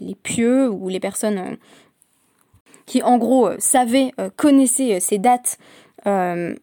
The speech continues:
liées, euh, à, euh, aux premières pluies, euh, donc, euh, de l'automne,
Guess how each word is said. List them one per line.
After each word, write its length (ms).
liées, 580
euh, 120
à, 300
euh, 300
aux 40
premières 380
pluies, 340
euh, 380
donc, 200
euh, 200
de 140
l'automne, 340